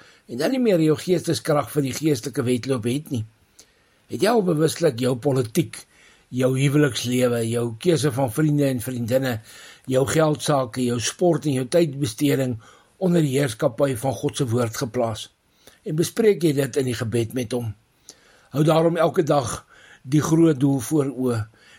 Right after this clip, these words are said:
Die allergrootste doel vir 'n Christen wedloper is om die dinge buite Christus, ons sondes, ons eie geregtigheid, ons valse roem en dies meer agter te laat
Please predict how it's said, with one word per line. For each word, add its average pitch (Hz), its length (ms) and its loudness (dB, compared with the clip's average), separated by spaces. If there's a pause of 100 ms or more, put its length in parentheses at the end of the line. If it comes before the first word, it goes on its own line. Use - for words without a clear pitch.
Die 175 120 2
allergrootste 165 640 4
doel 151 280 4
vir 143 140 2
'n 131 120 -2
Christen 156 400 0
wedloper 123 680 0 (340)
is - 200 -2
om 156 80 4
die 156 140 4
dinge 160 280 2
buite 135 440 2
Christus, 123 600 -4 (280)
ons 156 240 0
sondes, 151 440 2
ons 131 200 -4
eie 160 260 2
geregtigheid, 131 800 -2 (300)
ons - 180 -2
valse 185 360 2
roem 143 440 2 (380)
en 202 180 4
dies 156 240 2
meer 151 300 2
agter 170 380 -2
te 131 140 0
laat 117 320 -2